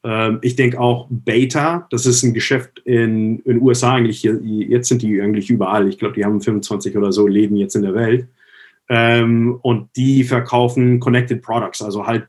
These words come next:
Produkte, die man nicht typischerweise in, in den, äh, in einem Mediamarkt finden würde, ähm, aber Connected Products, die normalerweise auf der, auf nur Internetseiten verkauft werden. Und, äh, die haben ein Geschäft aufgebaut. Jetzt kann man diese Produkte auch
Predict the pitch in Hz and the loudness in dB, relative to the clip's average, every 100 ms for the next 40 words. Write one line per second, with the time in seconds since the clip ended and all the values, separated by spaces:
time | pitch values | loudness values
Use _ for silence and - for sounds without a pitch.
0 | _ - 123 131 131 135 123 120 123 117 | _ 0 4 4 2 2 2 4 4 4
1 | 113 113 120 123 - _ _ _ _ _ | 2 4 2 0 -8 _ _ _ _ _
2 | _ _ 151 135 127 117 110 120 117 123 | _ _ 0 2 2 0 2 2 4 2
3 | 117 117 113 - 120 110 113 110 110 107 | 2 0 -2 -4 -2 0 0 -2 -4 -6
4 | 123 _ _ _ _ 113 107 107 104 101 | -12 _ _ _ _ -6 -2 -2 -2 -6
5 | 120 107 107 127 131 117 107 - 147 151 | -6 -4 0 2 4 2 -2 -2 -2 0
6 | 127 117 98 107 117 156 - _ _ _ | 2 0 2 2 2 0 -4 _ _ _
7 | - 113 113 113 117 113 113 123 123 123 | -4 -2 0 0 0 -2 2 2 2 0
8 | 120 120 120 - 113 117 110 110 113 110 | 0 0 0 0 0 2 0 0 0 0
9 | 110 104 107 104 110 107 - _ _ 131 | -4 -4 -4 -4 -4 -6 -6 _ _ 2
10 | 120 120 127 117 107 - 131 113 107 101 | 2 4 2 2 0 -2 -2 0 -2 -4
11 | 101 - 131 139 - 107 101 110 135 131 | -10 -2 -2 -2 -2 -2 0 0 0 -4
12 | _ _ _ _ 117 110 110 104 117 107 | _ _ _ _ -4 -2 0 0 0 2
13 | 113 117 117 107 - 117 120 120 104 107 | 2 2 2 0 -2 -4 -6 -4 -2 2
14 | 113 123 - _ 110 107 104 107 - 123 | 0 -2 -8 _ -4 -4 -4 -6 -2 0
15 | 120 113 120 120 120 120 123 117 123 123 | 2 2 2 2 2 0 0 0 2 0
16 | - | -6